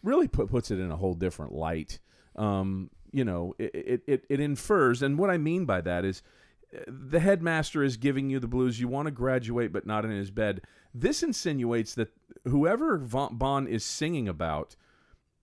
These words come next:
is probably just as dirty as he is, meaning she will use her body in order to graduate.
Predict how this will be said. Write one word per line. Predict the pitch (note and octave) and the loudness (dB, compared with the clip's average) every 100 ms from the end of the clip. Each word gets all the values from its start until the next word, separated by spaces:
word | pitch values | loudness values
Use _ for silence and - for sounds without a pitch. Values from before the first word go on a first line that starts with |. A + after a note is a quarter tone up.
| - | -8
is | C3 | -8
probably | - - G#3 A3 D#3+ A#2+ | -2 2 4 2 2 0
just | G#2+ A#2+ - | 0 -2 -4
as | F2 | -10
dirty | F#2 G2 F#2+ D#2 | -4 -2 -2 -8
as | D2+ | -10
he | F2 D#2 - - | -10 -12 -14 -16
is, | - - - _ _ _ _ - | -16 -16 -20 _ _ _ _ -4
meaning | B2+ C#3 C3+ | 0 0 0
she | B2 - C#3+ | -2 -2 0
will | B2+ | 0
use | A2+ C#3+ D3+ D3+ - | 0 0 0 -2 0
her | D3+ | -2
body | A2 G2+ F#2 F#2 F2+ _ _ - | 2 2 2 0 -4 _ _ -6
in | B2 | 0
order | G#2+ G#2 F#2+ | 2 2 0
to | - | -2
graduate. | F#2 F#2 D2 C2+ C#2+ G1+ - - | -4 -2 -4 -8 -14 -16 -18 -20